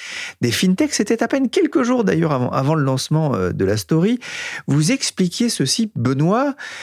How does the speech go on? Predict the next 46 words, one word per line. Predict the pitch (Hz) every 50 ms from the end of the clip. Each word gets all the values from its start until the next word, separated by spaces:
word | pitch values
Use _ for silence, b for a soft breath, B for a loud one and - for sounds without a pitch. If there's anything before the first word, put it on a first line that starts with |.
| B B B B _
Comme | - - 254 240 220
les | 214 202 190
adultes, | 196 190 170 190 233 240 220 - - 170
les | 156 151 135 135
adolescents | 160 160 160 175 165 160 160 156 - 208 196
veulent | 175 160 139 123
consommer | - - 143 135 - - 123 123 120
sur | 107 - - 98 80
Internet, | 92 110 117 165 160 165 180 214 233 233 -
mais | 160 156
ils | 160 156 151 170
ont | 208
encore | 202 175 - 220 208 202 -
peu | - 220 214
d'outils | 180 180 170 165 - 208 185
pour | - 147 107 101
le | 101 101
faire. | 101 - - 220 233 240 240 220 - -
Les | - 127 139 143 170
adultes, | 185 175 190 220 202
de | 175 151
leur | 143 147 139 139
côté, | _ - 156 147 - 185 180 175 170 B B B B B B -
ont | - 131 120 -
aussi | 165 160 - -
moins | 175 151 147 143 151 175 202 240 254 226
de | 190 190 170
cash | 160 - 190 190 175 160 -
sous | - - -
la | 147 165 180
main | 190 214 233 214
pour | - 185 160 151
donner | 143 147 147 156 160 160
de | 147 127 127
l'argent | 127 120 110 113 117 120 123
de | 131 123 117
poche | 110 - 160 160 160 156 - -
à, | 120 107 107
à | 107 107 107 107
leurs | 104 101 120 120
enfants, | 135 147 151 - - 226 190
sans | 170 - 123 120
que | 110
c'est | - 107
du | 98 98
vécu. | 98 120 143 156 - 226 240 262